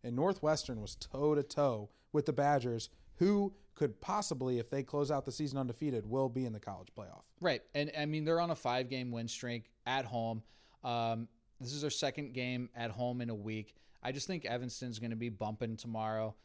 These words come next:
Speaker 2: Um, I, I don't see any reason why that minus seven's not gonna happen
Speaker 1: I agree.
Speaker 2: for,
Speaker 1: I,
Speaker 2: for
Speaker 1: I,
Speaker 2: Northwestern.
Speaker 1: I agree. Totally agree on that one.
Speaker 2: Um, yeah, so I, I, I would, I would feel pretty confident betting on that one,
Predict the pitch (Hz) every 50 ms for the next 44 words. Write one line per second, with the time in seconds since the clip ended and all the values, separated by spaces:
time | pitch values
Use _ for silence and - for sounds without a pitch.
0 | _ _ _ - - 110 107 107 107 107 104 110 - _ _ _ _ _ _ _
1 | - - 123 123 120 113 135 139 135 135 - - 139 131 123 120 113 113 107 107
2 | 110 107 101 104 107 104 104 104 104 104 101 101 101 104 104 104 95 - - 113
3 | 107 104 110 107 101 98 107 101 101 - 107 104 95 - - 110 110 - 127 123
4 | 120 117 - 143 143 127 123 110 113 113 110 107 110 - 131 123 135 131 127 -
5 | - - 127 117 123 113 110 101 - 113 110 110 - - 131 127 135 135 127 120
6 | 110 104 92 90 - _ _ _ - - 147 143 135 123 117 110 104 101 101 98
7 | 98 92 95 - - - 76 - - _ - 120 117 113 110 110 110 110 110 110
8 | 107 104 - - - - 117 120 107 95 92 - - 135 123 117 117 113 92 123
9 | 127 131 135 123 117 135 151 143 139 - - 117 117 175 180 170 156 131 - -
10 | 165 156 135 - 156 143 135 - - 113 113 110 - 120 117 110 98 110 110 110
11 | 110 110 110 110 110 107 107 104 107 107 110 110 110 107